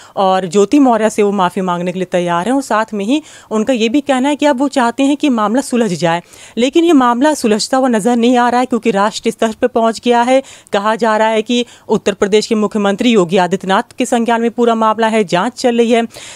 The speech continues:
इसी पूरे मामले को लेते हुए हमने, आज हम आ गए हैं उत्तर प्रदेश और पूरे लखनऊ में, अ, शान भी हैं और काफ़ी बड़े पदों पे भी मैम रहे हैं। इनका नाम सत्या सिंह है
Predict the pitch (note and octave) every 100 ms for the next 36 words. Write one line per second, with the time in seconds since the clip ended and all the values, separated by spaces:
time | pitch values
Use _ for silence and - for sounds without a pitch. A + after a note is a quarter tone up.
0 | - C#4 - F4+ E4+ - - C4+ D#4 C#4
1 | A#3+ A#3+ C4 C4 G3+ G3 B3+ A3+ B3 G#3
2 | G#3+ A3+ G3 G3+ F#3 A3+ G#3 G#3 G3+ A3
3 | D4+ - - - - - - - A#3 G#3+
4 | D#4+ - D4+ D4+ E4 D#4 C4 A#3+ B3+ C4
5 | G#3+ G3+ G3+ A#3 C4+ A3+ C#4+ - - -
6 | G3+ G3+ G3+ - A3+ C4 D#4+ D#4 D4 D#4+
7 | E4+ - G3 G3 G3+ G3+ - G#3+ A3+ C#4+
8 | G#3+ A#3 A#3+ G#3+ A#3 A#3+ A#3 A3 G#3+ A3+
9 | G3+ A3 A#3 C#4+ A3+ G#3 G#3+ A3+ A#3+ -
10 | A#3+ A#3+ G#3 G#3+